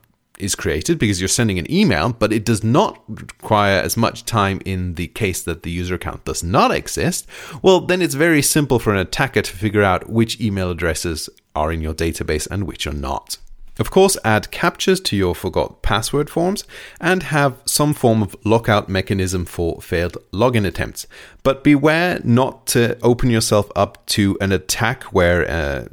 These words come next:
hacker will try multiple user logins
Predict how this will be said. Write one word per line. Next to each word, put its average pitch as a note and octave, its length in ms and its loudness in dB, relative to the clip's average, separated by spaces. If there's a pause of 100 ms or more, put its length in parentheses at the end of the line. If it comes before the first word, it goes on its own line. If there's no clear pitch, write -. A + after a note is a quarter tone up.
(200)
hacker G#2+ 360 0
will G#2+ 380 2 (140)
try B2 340 2
multiple B2+ 680 2
user A#2 360 4
logins A2 720 2